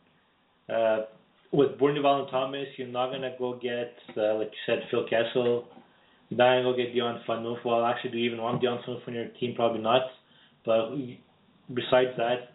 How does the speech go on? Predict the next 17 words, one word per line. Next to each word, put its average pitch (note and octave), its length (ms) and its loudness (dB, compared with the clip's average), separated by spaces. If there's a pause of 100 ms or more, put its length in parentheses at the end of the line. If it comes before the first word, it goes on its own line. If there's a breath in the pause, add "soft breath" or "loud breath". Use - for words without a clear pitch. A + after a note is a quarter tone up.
(200)
what, A2+ 500 -4
Nazem A2+ 400 -8
Kadri, B2+ 520 2 (640 soft breath)
even B2 240 -2
like A2 180 -4
that, C3 180 0
you're C3 100 4
not B2 160 2
gonna B2 160 0
get A#2 200 2
him G#2 180 -4 (140)
with, A#2 200 -4 (120)
uh, G#2 340 0
Michael G#2+ 420 -2
Bournival. A2+ 540 4
But A2 260 0 (480 loud breath)
hey, C3 140 4